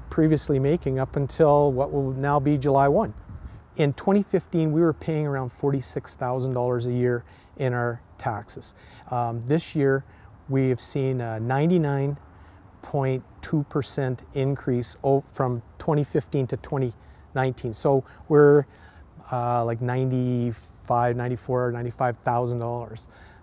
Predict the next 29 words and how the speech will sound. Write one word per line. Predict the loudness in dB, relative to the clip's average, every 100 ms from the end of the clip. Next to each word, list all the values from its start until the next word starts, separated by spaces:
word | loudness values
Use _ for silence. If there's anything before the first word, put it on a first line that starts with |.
| -4
this | -2 -2 -2
year | -2
alone. | -2 -4 -6 -10 -16 -20 -20 -20 -20 -20 -20 -18
So | 0 4 6
it's, | 4 0 -8 -8 -14 -20 -8
it's, | -6 -4 -2
uh, | 2 2 2 0 -6
it's | -14 2
quite | 4 4
a |
steep | 2 -2 0 2 2 4
incline. | 2 0 -2 -2 -2 -4 -12 -20 -20 -10
Uh, | -2 2 2 0
if | 0
you |
look | 2 2 4
at | 4
it, | 2 -4 -20 -20 -10
you | -4
know, | -2
over | -2
five | 0 4 6 6
years, | 4 2 0
we're | -2
paying | -2 0 0 0 -4 -10 -20 -20 2
over | 4 4 0
twenty | 0 2 2
percent | 2 -2 0 0 0 -2 -12 -20 -20 -20 -18
compounded | -6 2 2 2 -2 0 2 4 4 4 2 0